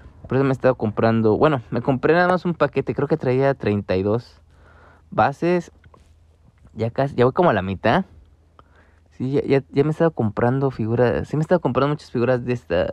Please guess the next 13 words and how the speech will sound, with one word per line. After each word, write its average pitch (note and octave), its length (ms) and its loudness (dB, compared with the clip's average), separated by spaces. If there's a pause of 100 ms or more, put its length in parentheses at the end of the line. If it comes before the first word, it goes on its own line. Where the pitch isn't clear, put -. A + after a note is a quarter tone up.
(140)
medida. B2 500 -2 (480)
Nada A2+ 120 -2
más F3+ 100 -4
que - 140 0
ni D3 100 4
les A2+ 180 2
he B2 40 -2
hecho E3 160 -2
video, A#2+ 240 4
nada C3+ 80 -2
más C#3+ 120 0
las C3+ 200 0
abro. A#2 240 -2